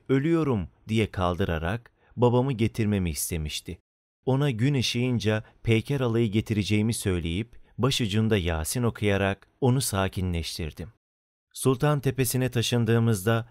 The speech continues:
Peyker ala, Hamdi Efendi ve Nuri Bey'den ayrıldığım için üzgündüm. Nuri Bey hayatımda önemli izler bırakmış biriydi. Ben yedi, o ise altmış yaşına yaklaştığı zaman dostluğumuz başlamıştı.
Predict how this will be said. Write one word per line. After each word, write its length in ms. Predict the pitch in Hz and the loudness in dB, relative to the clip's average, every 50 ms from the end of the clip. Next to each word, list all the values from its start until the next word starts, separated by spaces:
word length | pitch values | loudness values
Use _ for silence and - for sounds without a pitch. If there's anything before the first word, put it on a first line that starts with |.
| _ _ | _ _
Peyker 400 | - 117 117 120 120 - 127 113 | 2 2 2 2 2 0 0 2
ala, 400 | 98 90 85 90 98 113 120 - _ _ | 2 0 0 0 -2 -2 -4 -8 _ _
Hamdi 360 | _ - 117 127 131 139 135 143 | _ 0 2 2 2 2 2 2
Efendi 460 | 135 123 - 127 123 123 127 127 113 | 2 2 0 0 0 0 0 0 2
ve 160 | 117 113 104 | 2 4 4
Nuri 320 | 104 110 107 117 135 120 | 4 4 4 2 2 2
Bey'den 420 | 113 113 113 104 110 110 110 110 110 - | 2 2 2 2 2 2 2 0 0 -2
ayrıldığım 560 | 107 98 101 101 107 107 98 90 123 127 123 | 0 0 2 2 2 2 2 2 0 0 0
için 420 | 117 - - - 110 113 110 110 - - | -2 -2 -2 -2 -2 -2 -2 -2 -4 -4
üzgündüm. 680 | 113 92 82 87 - - 92 82 76 73 76 - - - - _ _ _ _ _ _ _ _ _ _ _ - | -4 -4 -4 -4 -4 -4 -4 -4 -4 -6 -8 -12 -14 -18 -20 _ _ _ _ _ _ _ _ _ _ _ 2
Nuri 360 | 117 131 151 160 175 160 127 | 2 4 4 4 2 2 2
Bey 180 | 147 143 143 | 2 2 2
hayatımda 680 | 123 110 110 117 117 117 117 117 120 120 117 117 117 - - | 2 2 2 2 2 2 0 0 0 0 2 2 0 0 0
önemli 400 | 113 104 95 90 85 82 92 117 | 0 2 2 2 2 2 0 -2
izler 400 | 127 117 98 - 117 113 110 101 | -2 -2 -2 -2 -2 -2 0 0
bırakmış 540 | 110 107 107 104 - - 113 104 - - - | 0 0 0 -2 -2 -2 -2 -2 -2 -2 -2
biriydi. 480 | 101 85 87 78 71 71 - 82 - - _ _ _ _ _ _ _ _ _ _ _ - | -4 -2 -2 -4 -4 -6 -10 -14 -16 -16 _ _ _ _ _ _ _ _ _ _ _ -4
Ben 280 | 95 95 110 120 120 | 0 0 2 2 2
yedi, 500 | 120 107 90 90 85 - 107 117 120 120 - _ _ | 0 0 0 0 0 0 0 -2 -2 -4 -8 _ _
o 140 | 131 135 143 | 0 2 2
ise 400 | 131 120 113 - - 120 120 110 - | 2 0 -2 -2 0 0 -2 -2 -2
altmış 420 | 113 104 95 - - 135 143 - - | -2 -4 -2 -2 -4 -4 -2 -2 -2
yaşına 280 | 113 - - 113 110 | -2 0 0 0 0
yaklaştığı 640 | 101 92 87 82 - - 101 95 92 - - 113 113 101 | 0 0 0 -2 -2 -2 -2 -2 -2 -2 -2 -2 -2 0
zaman 420 | 90 98 95 98 98 101 107 110 - _ _ _ _ _ | 0 0 0 2 0 0 -2 -4 -8 _ _ _ _ _
dostluğumuz 640 | 123 120 117 - - - 117 113 117 117 104 87 87 | 2 2 2 2 0 2 2 2 2 2 0 -2 -2
başlamıştı. 720 | 90 85 - - - 85 76 73 71 - - - 80 - | -2 -2 -4 -4 -6 -6 -6 -6 -8 -8 -10 -10 -12 -14